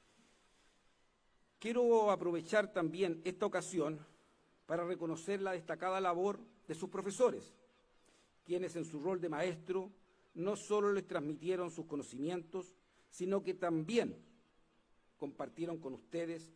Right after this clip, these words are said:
su forma de ver y entender la vida,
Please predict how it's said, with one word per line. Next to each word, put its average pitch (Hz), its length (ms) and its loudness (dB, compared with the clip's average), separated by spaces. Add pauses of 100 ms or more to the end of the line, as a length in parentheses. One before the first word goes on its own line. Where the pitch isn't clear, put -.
(320)
su 180 160 -8
forma 185 360 -2
de 156 120 -4
ver 185 280 -4 (300)
y 156 80 -8
entender 139 520 -8
la 131 120 -6
vida, 98 280 -12